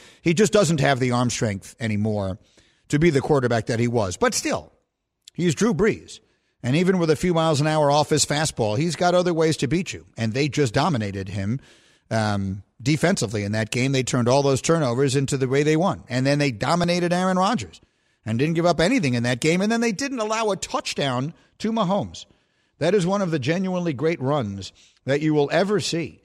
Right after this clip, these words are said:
So we should probably look it up. This could be a good list, maybe for tomorrow, Nuno, or something like that, of the Super Bowl champions who beat the best collection of quarterbacks to win the title.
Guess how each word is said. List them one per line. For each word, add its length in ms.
So 100
we 140
should 160
probably 260
look 160
it 100
up. 440
This 100
could 140
be 80
a 40
good 280
list, 540
maybe 240
for 140
tomorrow, 400
Nuno, 260
or 140
something 380
like 200
that, 400
of 140
the 80
Super 260
Bowl 140
champions 640
who 220
beat 240
the 80
best 340
collection 540
of 120
quarterbacks 840
to 100
win 180
the 80
title. 400